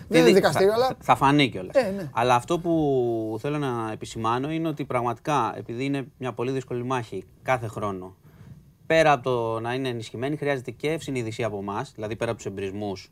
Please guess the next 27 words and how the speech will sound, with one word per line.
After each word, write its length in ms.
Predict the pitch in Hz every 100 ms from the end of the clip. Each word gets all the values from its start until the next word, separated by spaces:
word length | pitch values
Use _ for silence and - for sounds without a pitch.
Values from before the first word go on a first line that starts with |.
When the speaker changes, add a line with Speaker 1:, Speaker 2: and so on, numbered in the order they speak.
| _
Speaker 2:
να 100 | 104
μην 120 | 110
προκαλέσουμε 600 | 110 107 101 107 - 101
τίποτα 580 | 101 98 98 98 95 95 95 - _
από 240 | - 101
μόνοι 240 | 98 131 151
μας, 160 | 139
ξέρεις, 360 | - 117 95 - -
πίθες, 460 | 143 120 110 98
εργασίες, 600 | 107 107 113 - 135 107
τσιγάρα, 480 | - 123 151 170 165
τα, 480 | 156 147 139 131 127
τα 100 | 131
γνωστά. 460 | 123 127 - 107 95 - - -
Αλλά 180 | - 123
από 100 | 123
εκεί 80 | 156
και 100 | 175
πέρα 220 | 185 180
πρέπει 220 | 185 190
και 120 | 180
όταν 260 | 170 170 180
βλέπουμε 300 | 170 175 175
ύποπτες 340 | 180 160 147
κινήσεις 600 | - 123 139 135 170 185 _
στα 260 | - 113 110
δάση, 440 | 120 - 175